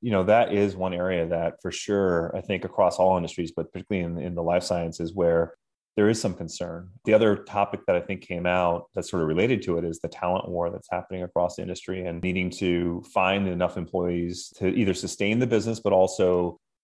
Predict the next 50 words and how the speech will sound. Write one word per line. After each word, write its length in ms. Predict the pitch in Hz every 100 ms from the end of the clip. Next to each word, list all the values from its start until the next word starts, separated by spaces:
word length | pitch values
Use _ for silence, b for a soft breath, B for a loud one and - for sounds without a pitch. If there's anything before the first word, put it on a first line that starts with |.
| _ 117
you 40 |
know, 140 | 92 95
add 200 | 87 92
new 180 | 117
employees 460 | 110 - 85 82 82
as 80 | 82
you're 140 | 82
trying 240 | - 82 80
to 60 |
grow. 240 | 95 92 78
So 140 | 98
I 40 |
think 180 | 92 101
as 500 | - _ _ _ -
we 80 | 107
think 160 | 113 107
about 300 | 95 87 -
supply 340 | 92 113 104
chain 480 | 104 107 92 92 90
and 420 | 98 92 90 85
think 180 | 95 87
about 480 | 90 85 82 85 - -
the 160 | 90
talent 380 | - 95 95 92
war 260 | 85 85 82
that's 160 | 80
sort 80 | 87
of 80 | 82
associated 460 | - 110 107 95
with 100 | 87
that, 200 | 87 82
those 220 | - 104 104
are 100 | 98
the 140 | 87
key 220 | - 95
considerations, 1040 | 85 78 87 85 82 87 - 82 78 - -
um, 400 | 92 85 80 82
where 160 | 90 85
they 140 | 85
see 260 | 82 85 82
risk. 460 | 90 98 80 - - - _ _ _ _
And 480 | 104 95 92 87 85
I 40 | 104
think 180 | 95 90
as 200 | 85 90
we 100 | 85
think 200 | 104 104
about 540 | 95 87 82 85 - b b
needing 300 | 104 110 110 107
to 600 | 104 92 90 87 101